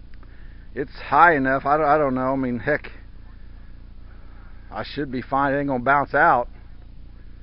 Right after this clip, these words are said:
Sure ain't gonna bounce out, but I'll put two straps on it just because it's the way I do things. Try to keep it in the middle over that axle. That way the weight's there. So let me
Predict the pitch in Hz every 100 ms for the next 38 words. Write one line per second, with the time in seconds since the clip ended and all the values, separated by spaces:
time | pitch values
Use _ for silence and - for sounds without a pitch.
0 | - - - - - - - - - 123
1 | 131 127 117 123 120 135 131 123 101 101
2 | - - - - 127 - 127 - 113 -
3 | 110 101 - 107 104 90 95 101 - 98
4 | 92 - - - - - - - - -
5 | - - 110 110 107 98 87 95 98 95
6 | - - - 123 113 - 113 113 110 110
7 | 117 113 110 107 107 107 113 113 - 107
8 | 101 - - - - - - 104 107 101
9 | 104 113 113 - 101 98 90 - - -
10 | - 101 92 - - - - - - -
11 | - - - - - - - - - 113
12 | 123 139 131